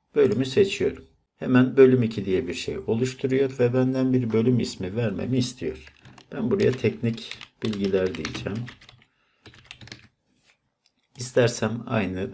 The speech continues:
anketin genel açıklamasında olduğu gibi buraya da bir açıklama girebilirim. Bölümümü oluşturduktan sonra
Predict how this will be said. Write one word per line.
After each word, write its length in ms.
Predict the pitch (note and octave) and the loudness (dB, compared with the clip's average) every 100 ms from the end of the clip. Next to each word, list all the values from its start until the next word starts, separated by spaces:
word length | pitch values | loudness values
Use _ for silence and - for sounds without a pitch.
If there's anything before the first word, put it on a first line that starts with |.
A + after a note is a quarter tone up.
| A2 | -6
anketin 760 | G2+ G2 G2 - G#2 A2 - - | -4 -2 -4 -2 -4 -4 -10 -6
genel 300 | F#2+ F#2+ F2+ | -4 -2 -2
açıklamasında 840 | F2 - - F#2 F2+ F2 F#2+ G2+ | -4 -6 -6 -6 -6 -6 -4 0
olduğu 240 | G#2 F#2 | 0 0
gibi 340 | D2+ - B2+ C3 | -4 -2 0 2
buraya 300 | A#2 E2+ - | 2 2 0
da 140 | D#2 | -2
bir 120 | F#2 | -2
açıklama 600 | - - - - - A#2+ | -2 -6 -10 -10 -6 -6
girebilirim. 580 | C3+ A2+ G2 F#2+ - - - _ _ _ _ _ | -2 2 2 2 -6 -12 -18 _ _ _ _ _
Bölümümü 420 | D3 D3+ D3+ D3 | 0 0 -4 -2
oluşturduktan 800 | D3 C#3 C3 - C3 C3 C3 C3+ | 0 0 -2 -4 -2 -2 0 0
sonra 460 | B2+ B2+ G2 F#2 A#2 | 0 0 0 0 -2